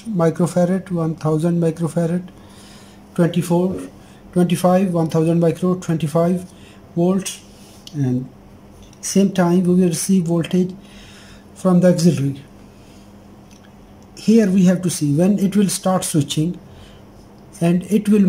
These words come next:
monitor the current flowing from this mosfet and this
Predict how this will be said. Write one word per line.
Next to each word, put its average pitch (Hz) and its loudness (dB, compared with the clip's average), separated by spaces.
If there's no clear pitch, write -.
monitor 170 2
the 151 -4
current 135 -4
flowing 190 2
from 156 -2
this 147 -2
mosfet 165 -4
and 165 0
this - -4